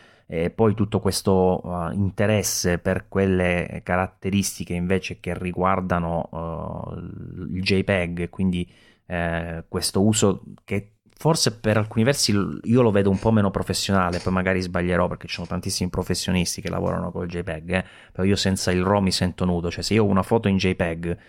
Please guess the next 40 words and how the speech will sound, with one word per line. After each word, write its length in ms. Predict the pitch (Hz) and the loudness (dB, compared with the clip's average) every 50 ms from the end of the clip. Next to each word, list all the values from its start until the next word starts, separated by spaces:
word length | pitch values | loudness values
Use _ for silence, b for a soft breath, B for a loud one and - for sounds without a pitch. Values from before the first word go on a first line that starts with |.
| b b b b b b | b b b b b b
e, 220 | 92 85 73 87 | -4 -4 -2 -2
e 40 | 90 | 0
mi 100 | 90 92 | 2 2
è 60 | 95 | 4
venuta 340 | 92 104 107 123 113 113 98 | 4 4 4 4 4 4 2
bene, 640 | 98 101 101 90 87 85 87 90 92 95 - 87 90 | 4 4 4 4 4 2 2 2 2 2 0 -4 -6
cioè 180 | - 104 98 | -2 0 0
proprio 280 | - 104 98 - 107 107 | 0 0 0 2 2 2
io, 120 | 104 107 - | 2 2 0
io 160 | 95 107 110 | 0 2 4
mi 100 | 104 90 | 4 2
dispiaccio 580 | 92 90 - - 95 92 87 80 - - - | 2 -2 -4 -2 0 0 0 -2 -4 -8 -8
perché 220 | 85 90 - - 92 | -8 -6 -4 -4 -4
dico, 160 | 87 85 95 | -2 -2 -2
<laughs> 160 | 98 101 - | -2 -2 0
"Mannaggia 400 | 104 95 92 92 85 95 - - - | 0 0 0 0 0 0 -2 0 2
la 60 | 98 | 2
miseria, 220 | 90 87 110 98 90 | 2 4 2 2 2
se 120 | - 95 | 4 4
avevo 260 | 92 92 90 87 95 | 4 4 4 4 2
il 60 | 87 | 0
raw 200 | 90 95 95 98 | 4 4 4 4
ci 160 | 98 - - 87 | 4 2 -2 -4
potevo 420 | 90 85 - 90 87 85 87 B B B B B B B | -4 -2 -2 -2 -2 -2 -2 B B B B B B B
lavorare 360 | - 98 107 107 107 107 101 | 2 4 4 6 6 6 6
oggi, 200 | 107 120 113 98 | 6 4 4 2
ci 100 | - 113 | 0 2
potevo 240 | 104 104 110 117 117 | 2 2 2 4 4
lavorare 320 | 104 92 92 95 110 120 113 | 4 4 4 2 2 2 2
magari 300 | 95 92 92 104 107 107 | 2 2 2 2 2 2
tra 300 | - 90 90 87 87 80 | 2 2 2 2 0 -2
un 160 | - 90 90 | -2 0 0
anno, 300 | 92 107 120 110 92 87 | 2 4 4 2 2 2
due 160 | 87 87 87 95 | 2 2 2 2
anni, 260 | 110 117 92 87 - | 2 2 0 -2 -2
tre 220 | - 101 98 101 | -2 0 2 2
anni, 180 | 110 120 107 87 | 2 2 2 0
cinque 360 | - - 131 123 110 104 104 | 0 0 0 0 2 2 2
anni 260 | 107 101 87 82 82 | 2 2 2 0 -2
con 340 | - - 98 95 92 90 87 | -2 0 2 2 2 2 0